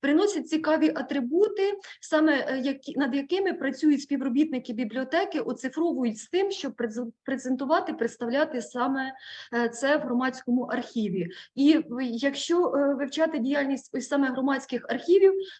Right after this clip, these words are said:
то, е, саме у громадах бібліотеки виступають такими основними осередками створення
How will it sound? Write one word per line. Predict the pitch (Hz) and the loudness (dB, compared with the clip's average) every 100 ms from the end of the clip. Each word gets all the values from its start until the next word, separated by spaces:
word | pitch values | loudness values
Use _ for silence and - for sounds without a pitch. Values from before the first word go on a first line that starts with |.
| _ | _
то, | 285 277 233 | 2 4 4
е, | 233 233 233 226 226 - | 2 0 0 -2 -4 -6
саме | - 294 269 | 0 0 2
у | 277 | 0
громадах | 262 254 277 381 311 214 240 | -2 0 0 0 0 0 -2
бібліотеки | 214 247 247 320 359 277 | 0 0 2 0 0 -6
виступають | 240 - 240 277 302 254 - _ | -6 -8 -6 0 0 0 -6 _
такими | 233 226 285 277 | -8 -2 -2 0
основними | 247 269 262 285 226 - | -2 -2 0 2 0 -4
осередками | 226 247 302 359 285 226 | -6 0 0 0 -2 -2
створення | 214 220 285 311 285 | -4 -6 -2 0 0